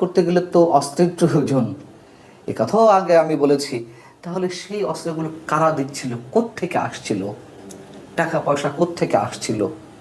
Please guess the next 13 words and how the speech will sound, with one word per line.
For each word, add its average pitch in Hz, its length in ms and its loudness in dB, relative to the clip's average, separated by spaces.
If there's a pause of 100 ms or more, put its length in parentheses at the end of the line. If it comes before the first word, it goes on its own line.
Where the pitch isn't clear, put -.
(960)
এগুলো 165 200 4
অবশ্যই 202 380 0
খুব 180 160 -10
গুরুত্বপূর্ণ 143 580 -4 (100)
প্রশ্ন। - 360 -10 (300)
এবং 226 240 4
একই 185 240 2
সঙ্গে 262 280 4
এটুকুও 247 360 4
মনে 233 200 6
করিয়ে 147 260 -2
দিতে 123 200 2
চাই, 98 300 0